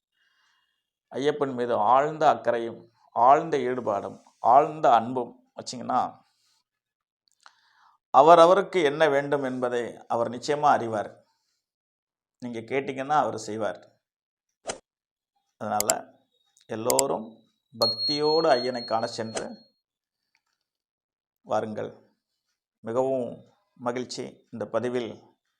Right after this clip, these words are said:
நான் கண்ட காட்சி இரண்டை உங்களோடு பதிவு செய்துக்கிட்டேன் அப்படிங்கிறதுல ரொம்ப மகிழ்ச்சி. ஐயப்பனை பற்றி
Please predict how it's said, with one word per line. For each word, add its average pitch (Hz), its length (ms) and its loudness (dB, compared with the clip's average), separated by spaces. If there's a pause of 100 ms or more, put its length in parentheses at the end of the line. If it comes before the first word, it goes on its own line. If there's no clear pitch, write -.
(400)
நான் 113 240 -2
கண்ட 127 280 -4
காட்சி 123 400 0
இரண்டை 117 300 -4
உங்களோடு 110 680 -6 (240)
பதிவு 120 320 -8
செய்துக்கிட்டேன் 110 520 -10
அப்படிங்கிறதுல 107 720 -8 (840)
ரொம்ப 120 260 -6
மகிழ்ச்சி. 113 680 -12 (960)
ஐயப்பனை 135 420 -4
பற்றி 131 320 -4